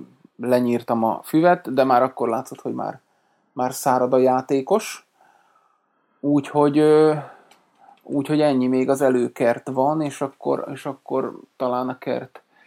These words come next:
rendben van, de onnan rengeteg földet át kéne hátra vinni, úgyhogy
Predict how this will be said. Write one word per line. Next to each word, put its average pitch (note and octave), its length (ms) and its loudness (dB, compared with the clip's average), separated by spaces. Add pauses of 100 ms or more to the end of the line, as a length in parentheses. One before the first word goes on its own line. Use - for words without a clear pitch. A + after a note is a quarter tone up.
(220)
rendben C#3+ 400 2
van, C#3+ 140 2
de C#3 100 4
onnan D3+ 260 2
rengeteg C#3+ 420 -2
földet C3 340 -2
át C3+ 180 -4
kéne B2+ 180 -8
hátra C#3 440 -6
vinni, C#3 340 -4
úgyhogy C#3+ 340 -4